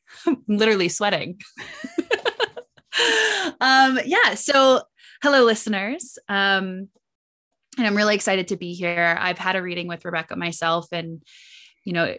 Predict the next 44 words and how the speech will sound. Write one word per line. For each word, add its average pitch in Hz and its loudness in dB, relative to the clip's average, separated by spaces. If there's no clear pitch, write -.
human 202 -2
design 180 0
is, - -6
is 190 -6
such - -2
a 220 0
powerful 175 -2
tool 175 -2
when 175 -4
you 170 -4
have 160 -4
it 165 -8
explained 175 -6
in 180 -6
the 170 -6
way 170 -4
that 165 -8
you 165 -8
explain - -6
it. 285 -2
And 208 0
you 226 -2
know, 208 0
just 226 -2
now, 196 2
I, 190 0
as 180 -6
you 190 -6
were 180 -8
talking, 180 -6
I'm, 180 -12
like, 175 -12
reflecting 175 -8
back. 175 -4
I - -14
was 185 -14
like, 180 -12
"Wow, 185 0
like, 170 -4
every 190 -4
part 185 -2
of 170 -6
my 170 -6
life 160 -6